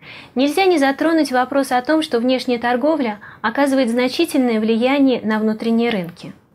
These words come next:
С момента либерализации внешней торговли России в девяносто втором году прошло уже достаточно времени, чтобы отследить связанные с этим эффекты. Этому вопросу посвящен последний сюжет нашей лекции.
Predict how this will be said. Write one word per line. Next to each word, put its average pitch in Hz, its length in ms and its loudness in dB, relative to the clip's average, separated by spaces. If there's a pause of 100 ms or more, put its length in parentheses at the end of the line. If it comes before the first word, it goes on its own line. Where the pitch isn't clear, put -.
(1200)
С - 100 -16
момента 311 380 2
либерализации 285 840 2
внешней 254 340 0
торговли 233 460 0
России 262 480 0
в 214 60 -2
девяносто 220 420 0
втором 226 400 -2
году 170 340 -6 (400)
прошло 247 320 -2
уже 330 220 2
достаточно 233 720 -2
времени, 302 400 2
чтобы 220 320 -2
отследить 247 500 -2
связанные 240 480 0
с 277 100 -10
этим 190 300 -4
эффекты. 175 540 -10 (960)
Этому 311 400 2
вопросу 330 520 0
посвящен 269 520 -4
последний 202 520 -2
сюжет 220 380 -2
нашей 196 300 -4
лекции. - 480 -10